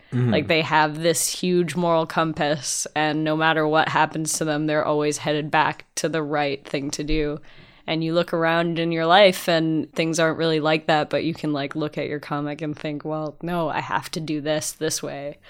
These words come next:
Speaker 1: Wow.
Speaker 2: I have to be good. I have to understand this because
Speaker 1: Wow.
Speaker 2: that's the only way." <laughs>
Speaker 1: So, that's crazy. So did, did she,
Speaker 2: <laughs>
Speaker 1: did she eventually pass away, or?
Speaker 2: Yeah.
Speaker 1: Oh, okay.
Speaker 2: Yeah.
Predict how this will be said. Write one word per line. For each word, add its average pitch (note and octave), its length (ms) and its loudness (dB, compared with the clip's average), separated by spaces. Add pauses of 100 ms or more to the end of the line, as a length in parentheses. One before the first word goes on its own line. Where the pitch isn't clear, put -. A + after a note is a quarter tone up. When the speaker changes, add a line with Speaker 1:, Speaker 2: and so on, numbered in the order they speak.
Speaker 1:
Wow. G#2 240 -2
Speaker 2:
I G#2 60 0
have G#2 400 -4
to D3+ 180 -2 (160)
be E3+ 160 -4
good. E3 580 0 (500)
I D3 100 2
have - 320 -2
to C#3+ 420 -6 (160)
understand E3 760 0
this C#3+ 380 -4
because D3 800 -4 (840)
Speaker 1:
Wow. G2 380 -10 (100)
Speaker 2:
that's C#3+ 260 -2
the - 120 -4
only D3+ 320 -2
way." E3 360 4
<laughs> - 60 6 (220)
Speaker 1:
So, F4 320 8
that's B2 540 0
crazy. A#2+ 400 0
So C3 340 8 (140)
did, B2+ 200 6
did C#3 160 12
she, A3+ 260 6
Speaker 2:
<laughs> A#2 100 -8
Speaker 1:
did A#2+ 120 0
she C3+ 120 4
eventually A#2 400 2
pass A#2 320 4
away, D#3 540 6
or? G2+ 480 0
Speaker 2:
Yeah. G3+ 340 6
Speaker 1:
Oh, G#2 180 2
okay. G#2 240 -4
Speaker 2:
Yeah. - 220 -4